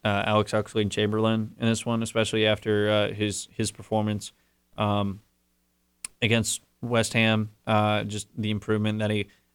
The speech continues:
uh, made in the squad over Naby Keita. Uh, I'm not dissing Naby Keita in any way. Uh, he's a good player, but it,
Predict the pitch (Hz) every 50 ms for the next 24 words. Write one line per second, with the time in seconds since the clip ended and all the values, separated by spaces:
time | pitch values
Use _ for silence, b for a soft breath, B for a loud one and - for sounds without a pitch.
0 | _ - 110 104 101 101 104 104 - 113 107 104 104 107 - - 120 117 117 110
1 | - - 117 110 107 107 107 104 107 104 104 104 104 104 - - 104 104 107 107
2 | b b b b b b - 135 135 135 120 123 135 143 147 131 - - - _
3 | _ _ _ - 120 127 120 113 - 120 110 107 107 107 104 104 - - 110 107
4 | 104 104 104 104 107 104 104 104 104 104 104 107 107 - _ _ _ _ _ -
5 | 117 110 110 113 107 98 113 101 - - 110 107 104 101 107 107 110 104 110 -
6 | - - - - - -